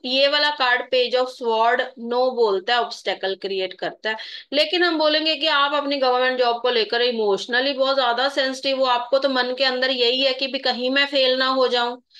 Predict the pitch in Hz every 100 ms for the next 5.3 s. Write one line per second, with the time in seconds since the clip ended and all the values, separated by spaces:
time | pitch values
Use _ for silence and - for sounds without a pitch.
0 | - - 247 240 262 269 269 277 269 269
1 | 254 269 262 254 254 247 247 247 247 247
2 | 247 233 240 269 269 349 359 285 262 262
3 | 330 330 330 320 349 311 294 269 262 226
4 | 220 226 220 214 208 208 180 185 180 180
5 | 175 175